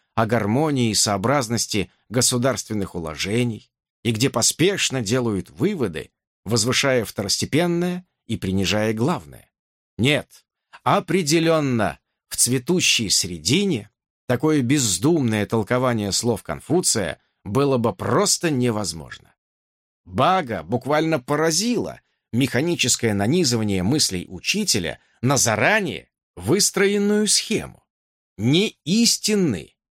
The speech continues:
и несправедливости искал в драгоценных речениях прыткий и далёкий от подлинной снисходительности настоятель,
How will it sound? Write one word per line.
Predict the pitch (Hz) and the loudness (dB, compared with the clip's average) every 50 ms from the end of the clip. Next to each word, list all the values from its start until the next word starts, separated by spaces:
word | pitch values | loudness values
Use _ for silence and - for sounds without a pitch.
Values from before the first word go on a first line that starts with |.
| _ _ _ | _ _ _
и | 113 131 160 160 | 0 2 2 4
несправедливости | 156 156 165 147 - - - 147 160 160 160 131 107 110 113 147 185 202 196 196 160 - - - 113 90 - _ _ _ _ | 2 2 2 2 0 0 0 0 0 2 0 0 0 0 2 2 2 2 2 2 0 0 0 -2 -4 -4 -6 _ _ _ _
искал | 160 143 - - - 147 135 120 | 2 2 2 2 0 0 0 0
в | 95 95 | -2 -2
драгоценных | 92 123 123 120 147 131 - - 143 131 117 110 104 92 - | 0 0 0 0 0 -2 0 0 0 0 0 -2 -4 -4 -4
речениях | 101 104 95 - 160 165 156 131 107 98 87 - _ | -4 -2 -2 0 0 0 0 -2 -4 -4 -6 -8 _
прыткий | _ 117 151 180 156 - - 113 95 | _ 0 0 0 0 -2 -6 -6 -6
и | - _ - 135 | -6 _ -2 0
далёкий | 123 117 120 127 147 139 127 - 123 117 - _ | 2 2 2 2 2 2 0 0 -2 -2 -2 _
от | 135 131 123 - | -4 -4 -4 -4
подлинной | _ 139 135 107 95 101 98 98 95 87 | _ -2 0 0 0 -2 -2 -2 0 -2
снисходительности | - - 95 90 - - - 82 98 165 - - 147 143 143 - - - 123 | -2 -2 -2 -6 -6 -6 -6 -4 -4 -2 -2 -2 -2 0 0 -2 -2 -2 -2
настоятель, | 127 120 123 113 - - 101 113 120 117 101 78 - - - - _ | -2 0 0 0 0 -2 -2 -2 0 -2 -2 -4 -6 -10 -12 -12 _